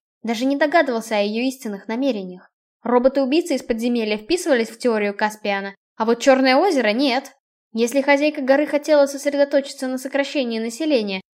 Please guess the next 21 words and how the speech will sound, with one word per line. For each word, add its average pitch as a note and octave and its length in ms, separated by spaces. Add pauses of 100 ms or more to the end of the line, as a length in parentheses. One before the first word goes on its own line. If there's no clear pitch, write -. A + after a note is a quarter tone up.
(120)
Зачем F4 300
она E4+ 160
столько B3+ 380
энергии A#3 340
тратила A3 460
на A3 100
гигантскую, A3+ 580
едва A3 280
ли D#4+ 80
контролируемую C#4 840
шахту? D4+ 540 (680)
От G3+ 160
этого C4+ 260
даже C4+ 240
в C#4+ 40
мыслях D4 380
у D4+ 40
Лурде D4 380
получалась G#3 580
жуткая A3 320
неразбериха, G#3+ 680